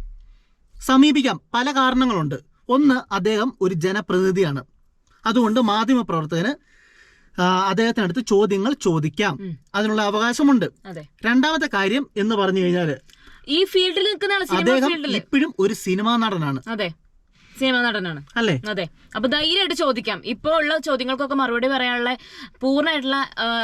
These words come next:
Speaker 2: റെസ്പോൺസിബിലിറ്റി ഉണ്ട് അയാൾക്ക് മറുപടി പറയാനുള്ള.
Speaker 1: ഇപ്പൊ
Speaker 2: അദ്ദേഹത്തിന്.
Speaker 1: അതെ, അത് അദ്ദേഹം തന്നെ തീരുമാനിച്ചതാണ്, പര-, ഈയിടെ തീരുമാനം എടുത്തതാണ്. എനിക്ക് സിനിമയാണ് ഏറ്റവും കൂടുതൽ ഇഷ്ടം, ഈ മന്ത്രിസ്ഥാനമല്ല, അങ്ങനെ പോവുകയാണെങ്കിൽ പൊയ്ക്കോട്ടെ എന്ന്
Speaker 2: പൊയ്ക്കോട്ടെ.
Speaker 1: അദ്ദേഹം തന്നെയാണ് പറഞ്ഞത്. അപ്പൊ അങ്ങനെ ഈ സിനിമാ ഫീൽഡിൽ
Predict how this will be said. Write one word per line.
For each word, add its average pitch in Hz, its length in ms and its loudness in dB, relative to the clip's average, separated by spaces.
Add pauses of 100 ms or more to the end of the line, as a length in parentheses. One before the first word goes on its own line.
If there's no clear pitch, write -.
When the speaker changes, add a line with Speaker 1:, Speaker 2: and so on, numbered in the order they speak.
(140)
Speaker 2:
റെസ്പോൺസിബിലിറ്റി 262 640 -2
ഉണ്ട് 214 120 0
അയാൾക്ക് 180 300 -4
മറുപടി 185 320 -2
പറയാനുള്ള. 160 380 -4
Speaker 1:
ഇപ്പൊ - 420 -12
Speaker 2:
അദ്ദേഹത്തിന്. 214 420 2
Speaker 1:
അതെ, 202 140 0 (120)
അത് 226 80 -2
അദ്ദേഹം 240 420 0
തന്നെ 330 200 2
തീരുമാനിച്ചതാണ്, 277 680 2 (240)
പര-, 226 340 2
ഈയിടെ 247 220 0
തീരുമാനം 240 380 2
എടുത്തതാണ്. 190 320 0 (180)
എനിക്ക് 240 280 2 (640)
സിനിമയാണ് 240 480 4
ഏറ്റവും 202 340 -2
കൂടുതൽ 170 220 0
ഇഷ്ടം, 185 240 -6 (400)
ഈ 226 120 4
മന്ത്രിസ്ഥാനമല്ല, 220 720 0 (180)
അങ്ങനെ 269 260 0
പോവുകയാണെങ്കിൽ 226 400 0
പൊയ്ക്കോട്ടെ 226 360 -2
എന്ന് 233 80 0
Speaker 2:
പൊയ്ക്കോട്ടെ. 214 200 0
Speaker 1:
അദ്ദേഹം 233 300 0
തന്നെയാണ് 233 320 0
പറഞ്ഞത്. 165 260 -2 (420)
അപ്പൊ 233 220 0
അങ്ങനെ 294 260 2
ഈ 277 120 4 (140)
സിനിമാ 294 300 2 (120)
ഫീൽഡിൽ 311 280 0